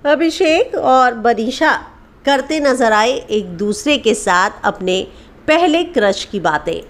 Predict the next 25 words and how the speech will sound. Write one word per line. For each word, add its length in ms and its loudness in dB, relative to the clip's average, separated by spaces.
आखिरकार 580 2
इन 200 0
दोनों 300 2
का 180 2
पहला 400 -2
क्रश 360 -6
कौन 320 -2
था? 180 -4
किस 200 2
पर 220 2
आया 220 2
था 180 -2
मनीषा 600 0
और 120 -2
फुकरा 420 -4
का 180 -2
दिल? 240 0
अपने 260 0
पहले 380 0
प्यार 360 2
को 120 -4
लेकर 520 -2
इन 180 0
दोनों 300 4
ने 160 -2